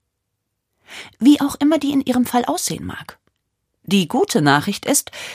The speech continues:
dass dafür nur eine klitzekleine Verschiebung nötig ist. Statt Ihr Leben nur verändern zu wollen, müssen Sie beschließen, es zu verändern. Etwas wollen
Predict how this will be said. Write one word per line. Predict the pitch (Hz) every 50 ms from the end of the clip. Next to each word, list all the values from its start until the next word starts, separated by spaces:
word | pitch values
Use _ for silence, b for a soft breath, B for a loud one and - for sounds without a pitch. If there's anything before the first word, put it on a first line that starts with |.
| B B B B B B B
dass | - 233 226 -
dafür | - 214 226 220 - - 220 214 202 202
nur | - 185 202 208
eine | - 196 196 202
klitzekleine | - - - 285 349 381 - - - - 269 262 - - 196 185 185 180 180
Verschiebung | - - 151 - - - 156 147 - 120 120 120
nötig | 117 123 127 127 135 131 - -
ist. | - - - - - _ _ _ _ _ _ _ _ _ _ _ _ _ _ -
Statt | - - - 226 233 -
Ihr | - 220
Leben | 220 226 247 262 214 196
nur | 190 208 196
verändern | - 180 - - 196 185 170 151 151
zu | 139 - 139 123 131
wollen, | 170 226 302 320 226 135 - - _ _ _ _ _ _ _ _ _ _ _ _
müssen | - 165 185 - - 156 143
Sie | 131 139 131
beschließen, | 123 - 110 - - - 160 165 196 220 202 - - - - 80 - - - _ _ _ _ _ _ _
es | - 135 - -
zu | - 131
verändern. | 113 - 110 - 107 107 101 87 85 - _ _ _ _ _ _ _ _ _ _ _ _ _ _ _ _ _ _ _ _ _ _ _ _ _ _ _ _ _ _ _
Etwas | - 233 - - 160 147 - -
wollen | 170 220 294 320 277 160 110 - 95